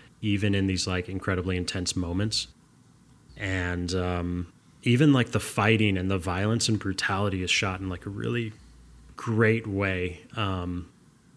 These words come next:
Casey Affleck is kind of like a, a pacifist, right? Is that the word?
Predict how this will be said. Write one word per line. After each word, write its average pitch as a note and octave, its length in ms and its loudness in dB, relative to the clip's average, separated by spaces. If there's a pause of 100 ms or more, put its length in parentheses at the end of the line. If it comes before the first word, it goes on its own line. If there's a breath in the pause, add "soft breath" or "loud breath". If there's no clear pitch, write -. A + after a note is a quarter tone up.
(140)
Casey C3+ 300 6
Affleck A2+ 440 2
is G#2+ 100 -2
kind G2+ 180 -4
of G2 100 -4
like F#2 160 -4
a, F2+ 420 -4 (920)
a F2 200 -8
pacifist, - 720 -4 (960)
right? A2 260 -6
Is - 80 -10
that - 120 -10
the C3 60 -6
word? D3 200 -2